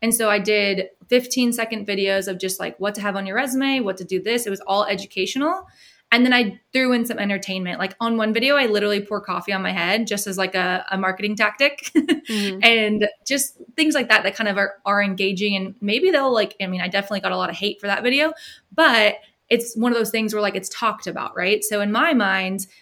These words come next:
Speaker 1: I mean, I got my master's in marketing. So, like, I kinda used those, like, techniques. Um, so how I grew it was just, like, consistency. And you probably hear this a lot, but just, like, constant posting.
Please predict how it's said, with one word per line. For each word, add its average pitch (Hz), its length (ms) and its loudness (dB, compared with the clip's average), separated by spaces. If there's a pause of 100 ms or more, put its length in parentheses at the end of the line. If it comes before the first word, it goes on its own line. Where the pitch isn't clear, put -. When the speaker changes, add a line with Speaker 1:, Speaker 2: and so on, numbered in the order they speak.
Speaker 1:
I 220 60 0
mean, 220 80 4
I 220 60 4
got 226 200 0
my 247 120 2
master's 190 420 0
in 185 80 -2
marketing. 214 420 -2
So, 226 160 -4
like, 185 180 -4
I 190 60 -2
kinda 190 340 -6
used 190 380 -4
those, 190 260 -2
like, 175 300 -6
techniques. 190 800 -6 (320)
Um, 190 520 0
so - 160 -4
how 233 140 0
I 247 80 4
grew 196 260 0
it 214 80 0
was 202 160 0
just, 196 200 -4
like, 180 240 -4 (240)
consistency. 220 1120 -2
And 208 260 -4
you 202 80 -2
probably 196 240 -4
hear 185 160 -4
this 185 160 -4
a 180 40 -8
lot, 175 300 -4
but 185 80 -6
just, 180 160 -6
like, - 160 -8
constant 208 480 -6
posting. 185 640 -4